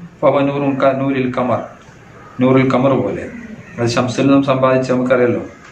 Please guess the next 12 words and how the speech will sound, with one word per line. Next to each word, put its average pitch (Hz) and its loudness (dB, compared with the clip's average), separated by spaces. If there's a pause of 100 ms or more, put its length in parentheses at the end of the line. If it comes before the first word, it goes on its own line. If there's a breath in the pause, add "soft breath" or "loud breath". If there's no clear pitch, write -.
(360 loud breath)
ഷംസിന് 135 0
ആ-, 127 2
ആണ് 131 0
പ്രകാശമുള്ളത്, 123 0
ചന്ദ്രന് 123 0
പ്രകാശമില്ല. 120 -2 (400)
ആ 135 0
പ്രകാശം 123 -4 (760)
പിന്നെ 113 0 (340)
ചന്ദ്രനിൽ 135 2
ഇങ്ങനെ 143 -2
പ്രതിഫലിക്കുകയാണ്, 127 -2